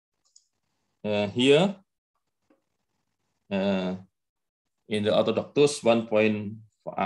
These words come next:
five point seven, we can see the progress. uh, star star is the, the progress. If, uh, your Vina didn't work,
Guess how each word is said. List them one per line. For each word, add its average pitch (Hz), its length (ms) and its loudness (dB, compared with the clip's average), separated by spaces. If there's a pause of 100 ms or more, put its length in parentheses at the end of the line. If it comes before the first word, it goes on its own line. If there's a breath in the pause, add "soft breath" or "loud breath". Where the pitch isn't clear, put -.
(120)
five 110 240 2
point 95 180 -2
seven, 151 600 -2 (580)
we 107 100 -8
can 110 220 0
see 151 400 0 (100)
the 107 80 -4
progress. 117 580 0 (580)
uh, 92 240 -2
star 123 420 4
star 139 300 -2
is - 240 -8
the, - 260 -8 (380)
the 98 80 -6
progress. - 540 -8 (800)
If, 160 340 2 (260)
uh, 113 640 4
your 117 220 0
Vina 147 760 2 (260)
didn't 113 320 2
work, 190 320 4